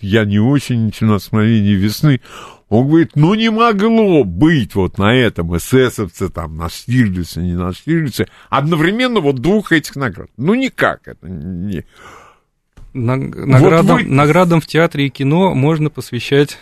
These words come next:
Speaker 2: <laughs>
Speaker 1: Отдельную
Speaker 2: отдельную
Speaker 1: передачу.
Speaker 2: передачу, хотя,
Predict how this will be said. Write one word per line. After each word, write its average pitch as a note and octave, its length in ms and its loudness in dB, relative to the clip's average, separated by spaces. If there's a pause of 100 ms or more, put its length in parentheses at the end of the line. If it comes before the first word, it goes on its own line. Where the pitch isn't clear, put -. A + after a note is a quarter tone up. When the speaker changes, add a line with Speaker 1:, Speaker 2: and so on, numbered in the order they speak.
(120)
Speaker 2:
<laughs> - 160 -10
Speaker 1:
Отдельную D#3 640 2
Speaker 2:
отдельную D3 380 2
Speaker 1:
передачу. - 60 -8
Speaker 2:
передачу, D3 520 0
хотя, A#2+ 500 -2